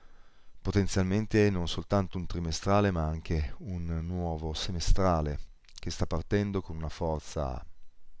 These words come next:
pazzesca, ma che è in ritardo rispetto agli altri indici, perché sai che su dax siamo sui massimi assoluti, mentre invece qui i massimi assoluti su mib li abbiamo fatti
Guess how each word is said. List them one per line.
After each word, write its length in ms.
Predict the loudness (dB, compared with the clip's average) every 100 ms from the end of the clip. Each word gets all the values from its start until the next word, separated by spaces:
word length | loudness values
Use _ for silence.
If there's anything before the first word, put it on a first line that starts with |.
| -6
pazzesca, 680 | -4 -4 -2 -2 -2 -2 0
ma 140 | 0 -2
che 140 | 0
è 20 |
in 80 | 0
ritardo 460 | 0 2 2 2 -2
rispetto 460 | -6 -6 -6 -4
agli 100 | -4
altri 200 | -2 -2
indici, 280 | -4 -4 -4
perché 220 | -6 -6
sai 180 | -4 -2
che 100 | -2
su 140 | -4
dax 280 | -2 -2 -2
siamo 280 | -4 -4 -6
sui 160 | -8 -6
massimi 460 | -2 -2 -2 -4
assoluti, 540 | -6 -6 -8 -12 -14 -16 -14 -10 -8 -6
mentre 240 | -4 2 2
invece 260 | 2 2
qui 160 | 0 -2
i 40 |
massimi 380 | -2 -2 -4 -2
assoluti 420 | -2 -2 -4 -6
su 160 | -8 -6
mib 400 | -6 -4 -4 -2
li 100 | -2
abbiamo 280 | -2 -4 -4
fatti 560 | -4 -6 -6 -6 -6